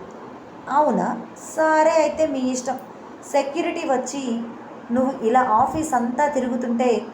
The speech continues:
ఖచ్చితంగా మెడ పట్టి మరీ నిన్ను బయటకు గెంటేస్తారు. ఆ తర్వాత నీకు నాకు ఏమీ సంబంధం లేదు" అని తల వెనక ఒక చేతిని పెట్టుకొని కన్నింగుగా నవ్వుతూ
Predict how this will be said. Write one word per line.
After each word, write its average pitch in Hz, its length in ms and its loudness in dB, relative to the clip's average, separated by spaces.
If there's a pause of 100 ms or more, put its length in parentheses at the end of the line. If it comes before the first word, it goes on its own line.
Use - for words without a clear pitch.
(360)
ఖచ్చితంగా 262 600 2
మెడ 180 580 4
పట్టి 285 220 0
మరీ 254 260 2
నిన్ను 226 240 0
బయటకు 196 440 0
గెంటేస్తారు. 190 520 -2 (560)
ఆ 214 400 2
తర్వాత 311 400 4 (280)
నీకు 226 320 -4
నాకు 294 280 0
ఏమీ 233 220 2
సంబంధం 233 560 0
లేదు" 226 320 0
అని 226 320 2 (440)
తల 208 180 4
వెనక 294 240 2
ఒక 269 340 0
చేతిని 254 260 0
పెట్టుకొని 233 540 0
కన్నింగుగా 254 500 0
నవ్వుతూ 226 480 0